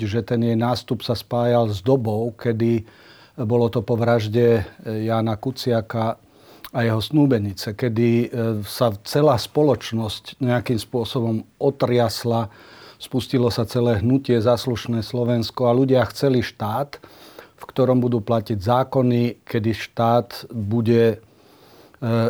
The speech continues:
riadený profesionálne, čestne a Zuzana Čaputová predstavovala túto nádej,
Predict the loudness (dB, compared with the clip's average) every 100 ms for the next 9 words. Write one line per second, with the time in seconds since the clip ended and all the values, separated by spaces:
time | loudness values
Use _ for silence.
0 | -2 0 2 2 2 2 4 2 0 -2
1 | 0 2 2 0 2 2 2 2 0 0
2 | 0 -2 -4 0 0 -2 -4 -2 2 2
3 | 0 0 0 2 0 -2 -2 -2 0 2
4 | 2 2 2 2 -2 0 2 2 4 2
5 | 0 -2 0 0 2 0 -2 -4 -6 -8